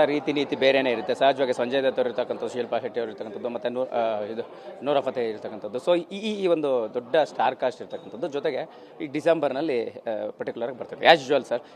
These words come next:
ಇಂಡಸ್ಟ್ರಿ, ಆ, ಕ್ಲೋಸ್ ಆಗುತ್ತೆ ಅನ್ನೋಂಥ ನಿಟ್ಟಿನಲ್ಲಿ ಶುರುವಾಗಿರ್ತಕ್ಕಂಥ ಬೆಳವಣಿಗೆ ಬೆನ್ನಲ್ಲೇ ಡಿಸೆಂಬರ್ಗೆ ಬರ್ತಾ ಇರುವಂಥದ್ದು, ಮತ್ತೆ ಜೊತೆಗೆ ಡೆವಿಲ್ ಕೂಡ ಅನೌನ್ಸ್ ಆಗಿದೆ.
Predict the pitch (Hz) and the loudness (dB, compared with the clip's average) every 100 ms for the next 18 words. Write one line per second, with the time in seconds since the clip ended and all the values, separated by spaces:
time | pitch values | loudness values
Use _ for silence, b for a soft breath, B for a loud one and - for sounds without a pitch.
0 | B 156 180 175 185 180 - 131 120 107 | B 4 4 4 2 -2 0 2 4 2
1 | 135 151 143 131 131 127 139 117 131 - | 0 0 0 -2 -6 -6 -4 -4 -4 2
2 | 175 165 151 135 123 120 113 110 113 113 | 4 4 2 2 2 0 -2 0 0 0
3 | 107 101 101 123 123 127 - 151 143 120 | -2 -2 -4 -6 -6 -8 -4 -2 -2 -2
4 | 113 113 113 107 101 95 185 - - - | -4 0 -2 -2 -10 -8 -10 -10 -18 -6
5 | 160 - 190 135 - 131 - 139 208 202 | -2 4 6 6 2 -6 0 4 4 4
6 | 175 151 139 127 113 101 98 | 4 4 4 -2 -2 -2 -6